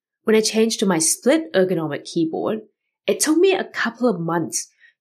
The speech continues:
to get back my typing speed in English. But in Thai,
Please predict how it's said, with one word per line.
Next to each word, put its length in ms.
to 100
get 380
back 240
my 120
typing 340
speed 300
in 140
English. 460
But 220
in 140
Thai, 520